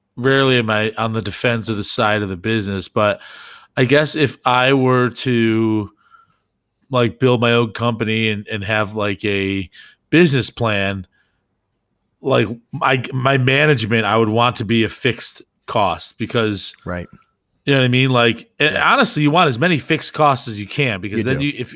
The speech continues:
Speaker 1: if everything's fixed, then you know how it's gonna run, right? Like, then it's just doing a good job and making sure the product is, is of high quality or at least sells or whatever. So I, I get it, like, as far as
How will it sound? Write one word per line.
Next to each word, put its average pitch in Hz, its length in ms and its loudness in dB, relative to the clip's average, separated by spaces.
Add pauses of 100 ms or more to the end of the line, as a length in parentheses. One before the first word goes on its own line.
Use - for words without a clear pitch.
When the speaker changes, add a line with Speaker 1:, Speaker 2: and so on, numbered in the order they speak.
(100)
Speaker 1:
if 123 80 -4
everything's 151 340 0
fixed, - 420 0
then 120 160 -2
you 113 180 0
know 101 240 -2
how 101 180 0
it's 107 100 -4
gonna 113 220 -4
run, 120 300 2
right? 110 220 0
Like, 117 240 0 (300)
then 147 160 4
it's 139 160 2
just 107 280 -2 (320)
doing 135 200 4
a 131 80 4
good 123 160 2
job 117 380 2
and 110 120 -2
making 113 200 -2
sure 117 160 -2
the 107 80 -2
product 113 420 0
is, 104 360 -6
is 98 320 -10
of 117 120 -10
high 101 160 -2
quality 113 600 0 (420)
or 104 360 2
at 107 100 -2
least 110 260 -2
sells 120 300 2
or 92 60 -4
whatever. 82 380 -8 (560)
So 135 480 2 (100)
I, 127 240 0
I 147 100 2
get 170 240 4
it, 190 140 6
like, 156 160 4
as 135 120 2
far 139 300 4
as 123 320 2